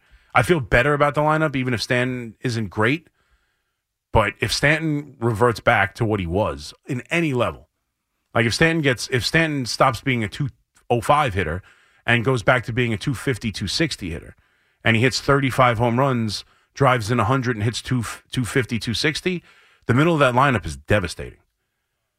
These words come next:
Judge, Soto, Stanton is scary if, if Stanton reverts back. And I know he's, he's lost a little bit of weight, which cracks me up. Like, Rodon, I get. Like,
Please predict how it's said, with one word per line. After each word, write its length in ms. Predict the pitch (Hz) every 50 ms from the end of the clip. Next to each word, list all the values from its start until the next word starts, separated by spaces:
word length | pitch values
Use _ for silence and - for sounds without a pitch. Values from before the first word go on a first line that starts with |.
| _ _ _ _ _ _ _ _ _ _ _ _ _ _ _ _ _ _ _ _ _ _ _ _ _ _ -
Judge, 400 | 101 123 135 135 143 143 120 107
Soto, 320 | - - 139 135 135 127
Stanton 540 | 117 - - 120 127 156 185 190 190 190 - _
is 520 | 104 98 92 82 - - - - - _ _ _ _ _ _ _ _
scary 840 | - - - - - - _ - 123 139 131 101 78 69 69 - _ _ _ _ _
if, 260 | 104 98 92 - - _ -
if 460 | 147 160 135 110 - - - - _
Stanton 560 | _ - - - 101 98 - 98 120 123 127 - _ _ _ _ - _ _ _ _ _ _ _
reverts 360 | 110 110 92 98 98 90 -
back. 340 | - 85 90 78 - - _ _ _ _ _ _ _ _ _ _ _ _ _ _ _ -
And 140 | 110 113
I 80 | 113 120
know 140 | 127 131 127
he's, 360 | 127 117 104 - - - - _ _ _
he's 220 | - 120 117 95 107
lost 320 | 120 135 139 120 - -
a 20 |
little 140 | 135 131 127
bit 60 | 120
of 60 | 127 131
weight, 160 | 143 147 113
which 220 | 107 101 - -
cracks 300 | - - 123 110 101 -
me 80 | 127 110
up. 60 | 90
Like, 120 | 110 110
Rodon, 460 | 107 135 147 143 127 175 185 190 185 160
I 80 | 131
get. 320 | 120 104 117 87 - - _ _ _ _ _ _ _ _ -
Like, 260 | 120 120 107 -